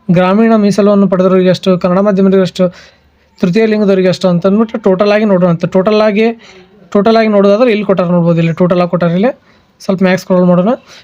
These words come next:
ಈಗ ನೋಡೋಣ ನಾವಿಲ್ಲಿ ಸಾಮಾನ್ಯದವರಿಗೆ ನಾಲ್ಕುನೂರ ಎಂಬತ್ತೈದನ್ನು ಕೊಟ್ಟಾರ. ಮಹಿಳಾ ಮೀಸಲವರಿಗೆ ಏಳ್ನೂರ ಐವತ್ತೈದು ಕೊಟ್ಟಾರು. ಮಾಜಿ ಸೈನಿಕರಿಗೆ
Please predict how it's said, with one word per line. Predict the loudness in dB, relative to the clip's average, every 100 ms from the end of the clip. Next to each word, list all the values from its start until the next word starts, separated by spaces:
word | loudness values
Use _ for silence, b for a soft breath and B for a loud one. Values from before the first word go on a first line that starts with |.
| _
ಈಗ | -2
ನೋಡೋಣ | 0 2 2
ನಾವಿಲ್ಲಿ | 2 2 0 -2 -6 -20 -10
ಸಾಮಾನ್ಯದವರಿಗೆ | -4 0 0 0 0 0 0 0
ನಾಲ್ಕುನೂರ | -2 -2 -2 0
ಎಂಬತ್ತೈದನ್ನು | 0 0 -2 0 0 0
ಕೊಟ್ಟಾರ. | 0 0 -2
ಮಹಿಳಾ | 0 0 2 2 0
ಮೀಸಲವರಿಗೆ | 0 0 2 2 2 0
ಏಳ್ನೂರ | 2 2 2 2 0 -2 B B _
ಐವತ್ತೈದು | 0 0 0 -2 0
ಕೊಟ್ಟಾರು. | 0 0 2
ಮಾಜಿ | 2 0 0
ಸೈನಿಕರಿಗೆ | 0 0 0 0 0 -2